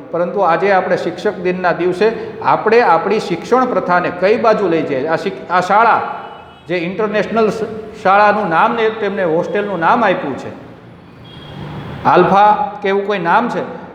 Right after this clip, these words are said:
તે શાળા પોતાના વિદ્યાર્થીઓને સજા આપી શકતી નથી, તેમને ફી જતો ર-, જતી રહેવાનો ડર છે. આ શિક્ષણના વેપારીકરણનું સૌથી ખરાબ પરિણામ છે.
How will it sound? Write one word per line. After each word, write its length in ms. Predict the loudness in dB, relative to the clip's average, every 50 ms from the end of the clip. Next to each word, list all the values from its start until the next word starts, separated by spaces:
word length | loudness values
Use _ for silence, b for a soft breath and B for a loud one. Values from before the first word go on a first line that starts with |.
| -16 -8 -2
તે 300 | 0 2 4 4 4 4
શાળા 640 | 2 2 4 4 4 4 4 4 2 -2 -6 -8 -10 -12 -14 -16 -18 -20 -20 -20 -20 -20 -20 -20 -20 -20 -20 -20 -20 -20 -20 -14 -2 2
પોતાના 580 | 2 4 4 4 4 4 6 6 6 6 4
વિદ્યાર્થીઓને 1000 | 4 2 -2 -2 2 2 4 4 4 4 2 -2 -2 2 2 2 2 2 0 0
સજા 300 | 0 0 0 2 4 4
આપી 240 | 4 4 2 0 -2
શકતી 360 | -2 -4 -6 -6 -6 -6 -6
નથી, 260 | -6 -6 -10 -12 -16 -16 -18 -20 -20 -20 -20 -16 -4 0
તેમને 280 | 0 0 2 2 2
ફી 420 | 2 2 0 -2 2 4 4 4 6
જતો 300 | 4 4 4 6 4 4
ર-, 240 | 4 4 0 0
જતી 280 | 0 -2 -2 0 0 2
રહેવાનો 400 | 2 2 2 2 0 0 0 -2
ડર 180 | 0 0 0 -2
છે. 440 | -2 -6 -10 -12 -12 -14 -16 -18 -20 -18 -6 0
આ 260 | 2 4 4 4 4 2 -2 -8 -10 -12 -10 -8
શિક્ષણના 760 | -8 -8 -8 -8 -6 -4 -4 -4 -2 -2 0 0 2 2 0
વેપારીકરણનું 1600 | 0 0 0 0 0 0 2 2 4 4 4 2 0 2 0 2 4 4 2 2 -2 -4 -2 -2 -2 -2 -4 -6 -10 -12 -14 -14 -16 -16 -10 -2
સૌથી 720 | 2 4 4 4 4 2 -2 -2 -2 0 0 0 0 -2 -6 -6
ખરાબ 420 | -2 2 4 4 4 4 2 0 -2
પરિણામ 340 | -2 -2 -2 -2 -4 -4
છે. 300 | -6 -8 -12 -14 -16 -18